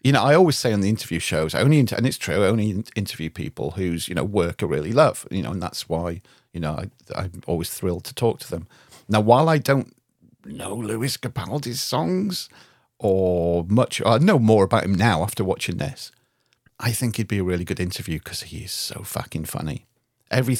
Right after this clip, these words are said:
every interview I've seen him on, on T V, he has me in stitches. Uh, and it comes through in this as well, of, you know, his story of, of, of growing up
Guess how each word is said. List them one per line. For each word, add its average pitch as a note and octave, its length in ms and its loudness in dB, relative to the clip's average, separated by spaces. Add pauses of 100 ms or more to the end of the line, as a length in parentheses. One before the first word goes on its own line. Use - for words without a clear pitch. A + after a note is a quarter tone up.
every B2+ 520 2
interview A2+ 520 0
I've D#2+ 160 -2
seen G#2 240 -2
him F#2+ 120 0
on, E2 120 -2
on E2+ 80 -2
T F2+ 260 -4
V, E2 320 -2 (440)
he G2 80 -2
has A2+ 180 4
me F#2+ 140 0
in F2+ 80 -2
stitches. - 680 -4 (480)
Uh, F2 380 0 (100)
and G#2 180 0
it A2+ 140 0
comes D#3 240 2
through G2+ 200 2
in F#2 100 2
this G2 200 0
as G2+ 140 -8
well, G2 260 0 (540)
of, G2 340 -2
you G#2+ 120 -2
know, D#2+ 120 -2
his F#2 140 -2
story G2 460 0
of, F#2 200 -4
of, F#2+ 240 -4
of F2 220 -6
growing F#2+ 380 2
up - 260 -2